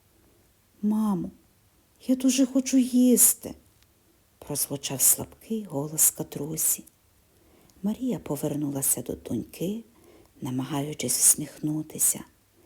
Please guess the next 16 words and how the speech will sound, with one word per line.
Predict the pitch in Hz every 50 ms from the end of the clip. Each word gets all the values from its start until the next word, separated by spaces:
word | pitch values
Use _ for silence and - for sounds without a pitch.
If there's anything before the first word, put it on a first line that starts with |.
| _ - - - - -
Її | 175 170 175 202
серце | - - - - 214 220 220 220 - - - 175 - - _ _ _ _ _ _ _ _
стискалося | - - - - 247 240 - - - 262 247 254 - - - 240
від | 226 233 208
болю, | 196 180 185 180 165 156 151 160 156 165 - - - - _ _ _ _ _ _ _ _
але | - 165 156 - 156 -
вона | - 160 156 151 165 160
сіла | - - - - 165 - 160 147 -
поруч | - - - - 214 208 190 165 - - - - - _ _ _ _ _ _ _ _ _ _ _
і | - 156 156
міцно | 160 170 180 202 233 247 269 277 277 277 - - - 240 226 220 220 -
обійняла | - - - - 151 147 151 156 156 170 175 180 175 175 175
дівчинку. | 170 175 - - 170 165 165 170 - - - - - 156 160 160 - - - 190 - _ _ _ _ _ _ _ _ _ _ _ _ _ _ _ _ _ _ _ _ _ _ _ _
«Потерпи | - 285 269 - 302 269 277 - - 214 196
ще | - - - 160
трохи, | - - 165 165 156 156 - - - -